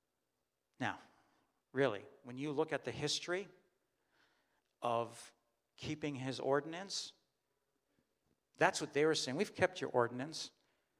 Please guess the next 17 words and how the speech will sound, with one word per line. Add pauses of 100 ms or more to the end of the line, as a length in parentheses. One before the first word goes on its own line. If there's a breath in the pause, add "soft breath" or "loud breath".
(120)
your
ways, (160)
your
commands, (760)
your
feasts,
your
festivals.
We've
kept
them." (880)
Trust
me, (580)
from
about
fourteen
hundred